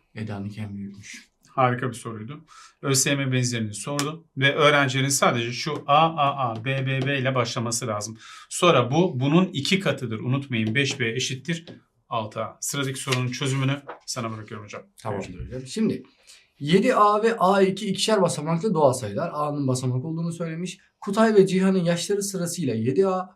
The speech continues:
Speaker 1: ve A iki olarak verilmektedir. Kutay on dokuz A A yılında doğmuştur. Cihan on dokuz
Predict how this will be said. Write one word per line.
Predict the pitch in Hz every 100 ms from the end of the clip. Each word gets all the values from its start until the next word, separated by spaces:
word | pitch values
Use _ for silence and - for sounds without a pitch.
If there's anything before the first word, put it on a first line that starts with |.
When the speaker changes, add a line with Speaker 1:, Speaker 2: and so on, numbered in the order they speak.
| -
Speaker 1:
ve | 190
A | 190 196
iki | 180 151
olarak | 143 196 196
verilmektedir. | 143 147 143 - 98 - _ _ _
Kutay | - 196 214 226 220 - _ _ _ -
on | 202 208 208
dokuz | 190 175 151 131
A | 131 131
A | 160
yılında | 180 185 196 196
doğmuştur. | 196 196 196 214 185
Cihan | 170 175 202 220 196
on | 202 208 185
dokuz | 170 165